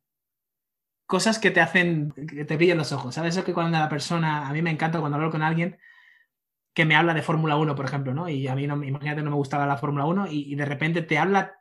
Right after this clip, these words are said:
tan bien y te habla con esa cara y esos ojos de, "Pues sí, pasó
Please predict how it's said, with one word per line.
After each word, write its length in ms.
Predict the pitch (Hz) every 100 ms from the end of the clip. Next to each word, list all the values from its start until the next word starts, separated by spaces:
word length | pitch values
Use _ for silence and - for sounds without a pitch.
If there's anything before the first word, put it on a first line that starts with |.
| _
tan 340 | 165 165 165
bien 340 | 160 160 165 151
y 80 | 143
te 100 | 147
habla 240 | 165 170
con 220 | - 160
esa 220 | 160 175
cara 260 | 165 165 160
y 40 |
esos 160 | 147 -
ojos 200 | 165 160
de, 120 | 156
"Pues 160 | 147 -
sí, 400 | - 240 240 214
pasó 320 | 202 175 220